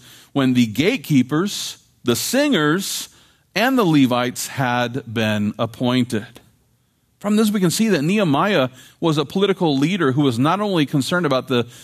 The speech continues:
security of Jerusalem, he was not only appointing gatekeepers to guard the ten gates,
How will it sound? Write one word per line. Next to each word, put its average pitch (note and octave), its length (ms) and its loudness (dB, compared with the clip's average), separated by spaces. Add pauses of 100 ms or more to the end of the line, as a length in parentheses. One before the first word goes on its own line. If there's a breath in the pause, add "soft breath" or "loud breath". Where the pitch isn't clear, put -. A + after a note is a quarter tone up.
(220 loud breath)
security F#3+ 920 0
of A2 240 -2
Jerusalem, A2+ 640 -4
he E3+ 100 2
was D#3+ 120 0
not F3 200 0
only F3 200 -2
appointing C#3+ 580 -2 (340 loud breath)
gatekeepers C3+ 880 0
to C#3+ 120 -2
guard B2+ 300 -2
the A#2 100 0
ten A2+ 320 -2
gates, E3+ 520 0